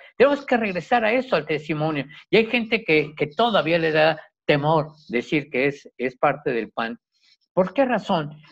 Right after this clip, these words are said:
Porque tenemos que replantear la forma, el proceso, los mecanismos para formar ciudadanos y para formar familias. Por otro lado, es sustantivo entender que el, la mejor táctica que tenemos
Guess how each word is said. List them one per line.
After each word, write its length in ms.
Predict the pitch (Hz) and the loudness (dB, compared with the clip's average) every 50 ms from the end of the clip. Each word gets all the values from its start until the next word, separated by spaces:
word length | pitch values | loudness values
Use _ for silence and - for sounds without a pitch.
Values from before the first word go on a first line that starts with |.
| _ - | _ -2
Porque 240 | - 196 185 - 196 | -2 0 0 0 -4
tenemos 260 | 190 202 226 262 262 | -2 -2 -2 -2 -4
que 140 | 262 - 294 | 0 0 0
replantear 640 | 269 233 208 185 - 180 156 151 147 151 196 208 202 | 2 2 0 0 0 0 0 0 0 2 2 2 2
la 140 | 196 170 - | 2 0 0
forma, 360 | - 170 185 196 180 160 135 | 4 4 4 4 4 2 0
el 140 | 120 113 - | -2 -2 -2
proceso, 540 | - 139 135 - - 208 208 196 208 196 | -4 -4 -4 -2 0 -2 0 0 -2 -2
los 200 | 151 123 120 117 | -2 -2 -4 -6
mecanismos 640 | 127 131 123 - 170 185 190 214 226 220 202 180 - | -8 -8 -4 -2 -2 -2 0 -2 -4 -4 -4 -6 -2
para 220 | - 147 143 135 - | -2 0 0 0 -2
formar 360 | - 151 143 147 190 208 202 | -2 -4 -4 -2 -4 -4 -4
ciudadanos 560 | 202 214 214 185 165 175 196 202 214 202 - | -2 0 0 2 2 2 0 -2 -4 -8 -8
y 40 | 202 | -10
para 260 | 180 - 143 135 131 | -4 -2 0 0 0
formar 460 | - - 143 131 123 160 165 160 151 147 | 0 0 -2 -2 0 0 -2 -2 -2 -2
familias. 540 | 143 135 123 131 131 127 120 120 117 113 _ _ _ _ _ _ _ _ _ _ _ - - _ _ | -6 -6 -4 -4 -6 -6 -6 -6 -6 -8 _ _ _ _ _ _ _ _ _ _ _ -20 -20 _ _
Por 160 | - 127 170 | 0 2 2
otro 220 | 226 220 277 269 | 2 2 0 2
lado, 360 | 247 233 247 269 254 175 - - _ _ - | 4 4 4 4 2 -2 -6 -12 _ _ 0
es 300 | - 143 - - - - - | 0 0 0 -2 -10 -20 -18
sustantivo 1040 | - - - 185 160 143 - - - 135 139 139 - - 226 240 220 165 131 - _ _ _ _ _ - | -10 -2 0 0 0 0 -2 -2 -2 -2 -2 -4 -6 -6 -6 -6 -6 -8 -12 -12 _ _ _ _ _ -6
entender 760 | - 131 147 151 151 156 151 160 160 180 190 185 185 - _ _ _ _ | -4 -2 -2 0 0 0 0 2 2 2 2 2 0 -6 _ _ _ _
que 280 | - 165 165 175 156 - | 2 4 4 4 2 0
el, 340 | - 135 143 156 160 151 - | 2 4 4 4 4 4 4
la 120 | 135 156 156 | 2 2 4
mejor 500 | 151 151 147 - - 247 240 - - _ - | 2 -2 -2 2 2 2 0 0 -4 _ 2
táctica 460 | 233 214 214 - - 202 - - 113 - | 2 2 2 -2 -8 -8 -4 -4 -4 -2
que 100 | - 139 | -4 -4
tenemos 580 | 139 151 139 147 156 156 143 135 - - - | -2 -2 -2 0 0 -2 -2 -6 -8 -12 -20